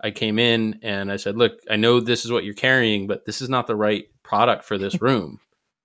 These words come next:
Speaker 1: It, you, you know, it costs you zero dollars 'cause it's already here, but it's not, it's not gonna do what you want, and it's not gonna be the right experience for people. And I recommend that you do this other thing. And they rented in the other thing that I asked for, even though it cost some money. And so that's kind of thing where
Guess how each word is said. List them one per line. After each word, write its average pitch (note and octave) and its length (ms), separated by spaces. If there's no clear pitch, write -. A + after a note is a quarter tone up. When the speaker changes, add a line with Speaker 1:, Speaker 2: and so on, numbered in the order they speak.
Speaker 1:
It, G#2 240
you, A2 140
you A#2 100
know, F#2+ 180
it B2+ 140
costs D#3 300
you C#3 80
zero C3+ 240
dollars B2+ 360
'cause A2+ 160
it's G#2 140
already A2+ 260
here, C#3 300
but A2 200
it's G#2 160
not, A2+ 240
it's G#2 160
not A2+ 180
gonna G#2 200
do A2+ 220
what G#2+ 160
you G2 140
want, A#2 300
and F#2+ 100
it's F#2+ 180
not G2+ 160
gonna G#2 120
be G2 400
the A2+ 200
right G#2 200
experience A2 500
for G2 100
people. F#2 440
And A2 140
I G#2+ 80
recommend G#2+ 460
that G2 100
you G2+ 80
do G#2 160
this G2+ 180
other G2+ 180
thing. C3 240
And G2 100
they G#2+ 100
rented G#2 440
in A#2 100
the G#2+ 140
other G2 140
thing A2 200
that F#2+ 80
I F#2 80
asked A2+ 260
for, F#2+ 260
even G2+ 200
though G2 100
it G#2 80
cost F#2+ 240
some G2 140
money. A2 440
And G#2+ 160
so G#2+ 200
that's A2 460
kind B2+ 200
of A#2 80
thing D#3+ 300
where B2 320